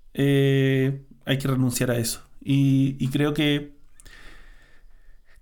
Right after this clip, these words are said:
creo que devolverla al lugar de hobby me viene bien. Me viene bien en, en ese, en ese sentido. En, en, en el sentido de, no solo de liberarla de expectativas, que yo creo que es algo que constantemente hacía,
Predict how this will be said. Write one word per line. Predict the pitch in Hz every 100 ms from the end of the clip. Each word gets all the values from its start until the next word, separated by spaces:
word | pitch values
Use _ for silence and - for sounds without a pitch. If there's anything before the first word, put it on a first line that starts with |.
| -
creo | 143 160
que |
devolverla | 160 139 127 120 143 165
al | 160
lugar | 151 165
de | 180
hobby | 175 156 160 240 - - - _ - _ _ _
me | 120 127
viene | 123 143 151
bien. | 117 117 110 101 - - _ _ - - -
Me | 120
viene | 113 120 123
bien | 117 123 131
en, | 135 123
en | - 127
ese, | 123 - 131 135
en | 131
ese | 139 139
sentido. | 139 117 113 - 131 131 - - - -
En, | 123
en, | 127 - 127 120 120 123
en | - 123
el | 120
sentido | - 113 123 123 123
de, | 123 123 120 123 139 - - - - - - - - _ - -
no | - - - 151
solo | 175 226 220
de |
liberarla | 202 175 151 185 196
de |
expectativas, | - - - 113 120 170
que | -
yo | 143 127
creo | 135
que | 131
es | 131
algo | 139 139 139
que | 131
constantemente | 120 110 - 151 160 185 180
hacía, | 175 113 113